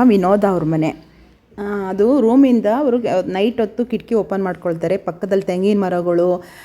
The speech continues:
ಮತ್ತು ದಾಳಿಂಬೆ ಗಿಡಗಳೆಲ್ಲ ತುಂಬ ಇದೆ. ಅಳಿಲು ಜಾಸ್ತಿ ಇರುತ್ತೆ. ರೂಮ್ಗೆಲ್ಲ ರೂಢಿಯಾಗಿದೆ. ರೂಮಲ್ಲಿ ಬಂದು ಸೇರಿಕೊಂಡು, ಸಜ್ಜ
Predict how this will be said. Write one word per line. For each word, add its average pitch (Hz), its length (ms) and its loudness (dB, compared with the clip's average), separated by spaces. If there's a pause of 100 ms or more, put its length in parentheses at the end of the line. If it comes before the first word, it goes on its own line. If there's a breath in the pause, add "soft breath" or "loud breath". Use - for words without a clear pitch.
(200 loud breath)
ಮತ್ತು 202 1000 -2
ದಾಳಿಂಬೆ 220 460 4
ಗಿಡಗಳೆಲ್ಲ 202 480 2
ತುಂಬ 208 320 0
ಇದೆ. 196 240 2
ಅಳಿಲು 202 240 2
ಜಾಸ್ತಿ 180 440 -2
ಇರುತ್ತೆ. 196 420 2 (500 loud breath)
ರೂಮ್ಗೆಲ್ಲ 247 480 6
ರೂಢಿಯಾಗಿದೆ. 202 920 2
ರೂಮಲ್ಲಿ 208 480 2
ಬಂದು 180 280 -2
ಸೇರಿಕೊಂಡು, 190 600 -2
ಸಜ್ಜ 165 320 -4